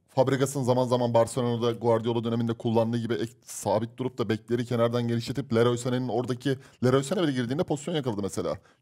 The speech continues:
Sağdaki, e, oyuna dair müdahaleleri falan da iyi.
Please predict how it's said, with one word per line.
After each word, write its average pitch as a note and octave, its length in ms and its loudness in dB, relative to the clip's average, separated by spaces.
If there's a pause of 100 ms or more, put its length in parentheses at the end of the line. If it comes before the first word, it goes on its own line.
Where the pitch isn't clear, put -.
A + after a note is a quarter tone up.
(120)
Sağdaki, C#3 640 2 (360)
e, A#2 60 4 (520)
oyuna C#3+ 340 4
dair D3 220 6
müdahaleleri C#3 440 4
falan D3 320 0
da B2 80 0
iyi. E3 160 0